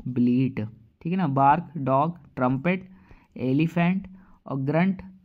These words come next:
कौन करता है, ग्रंट आपका करता है पिग, कौन करता है,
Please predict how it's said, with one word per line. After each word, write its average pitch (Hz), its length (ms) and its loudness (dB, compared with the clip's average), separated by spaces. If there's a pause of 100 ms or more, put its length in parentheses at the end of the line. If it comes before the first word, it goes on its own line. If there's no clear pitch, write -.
(500)
कौन 147 180 -2
करता 175 300 0
है, 120 240 0
ग्रंट 165 340 0
आपका 156 280 -4
करता 147 360 -4
है 185 220 0 (1900)
पिग, 123 280 -2 (600)
कौन 175 180 0
करता 196 300 -4
है, 120 200 -2